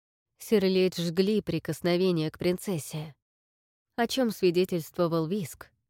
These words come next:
и создавшаяся возня. Она не могла насесть на неё, поглотить скверной,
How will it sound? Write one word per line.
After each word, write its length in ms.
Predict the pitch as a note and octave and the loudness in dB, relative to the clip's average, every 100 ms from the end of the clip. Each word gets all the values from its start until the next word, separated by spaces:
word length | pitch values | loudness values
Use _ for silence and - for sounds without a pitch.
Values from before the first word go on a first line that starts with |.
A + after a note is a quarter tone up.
| _ | _
и 100 | C#4+ | -6
создавшаяся 800 | C4+ G#3 D#3+ E3 C#3+ - D3 - D3+ | -2 -2 0 -2 -4 -4 -6 -4 -4
возня. 480 | D3+ D#3+ C#3+ C#3+ - _ _ _ _ _ _ _ _ _ | -2 -2 -4 -6 -14 _ _ _ _ _ _ _ _ _
Она 200 | A3+ A3 | 0 2
не 120 | G#3 G3 | 4 4
могла 380 | F#3+ F#3+ G#3 | 2 2 0
насесть 480 | E3 D#3 - G3 D#3 | 0 -2 -4 -6 -2
на 80 | E3 | -2
неё, 400 | D#3+ E3+ D#3+ C#3+ - _ _ _ - | 0 -2 -4 -10 -16 _ _ _ 0
поглотить 500 | A3 G3+ G3 G#3+ - | 4 4 4 0 -4
скверной, 680 | - A3+ E3 C#3+ C#3+ D3+ | -4 -2 -2 -4 -8 -10